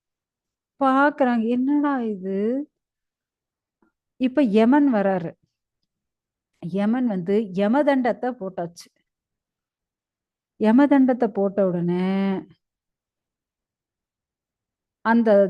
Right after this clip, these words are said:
தண்டத்தால, ஏன்னா யமதண்டம் இல்லையா, அந்த தண்டத்தால பகாசுரன் மரணம் ஏற்படவில்லை. அப்பவும் அவன் கொழு கொழுன்னு நின்னுட்டு இருக்கானாம்.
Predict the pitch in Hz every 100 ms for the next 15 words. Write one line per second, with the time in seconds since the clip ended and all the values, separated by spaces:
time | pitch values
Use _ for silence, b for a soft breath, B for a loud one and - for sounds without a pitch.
0 | 175 208 226 254 294 294 220 220 214 180
1 | 240 233 208 240 247 226 220 202 175 180
2 | 247 269 208 170 180 202 240 285 - 208
3 | 196 185 202 214 190 214 254 302 - 196
4 | 202 226 277 359 - _ _ _ _ _
5 | _ _ _ - 202 214 233 262 269 202
6 | 170 _ _ _ _ 202 220 214 208 185
7 | 180 160 160 165 175 180 175 175 170 175
8 | _ _ - 196 - 226 240 226 240 208
9 | 247 254 202 220 254 220 220 208 208 214
10 | 202 175 156 151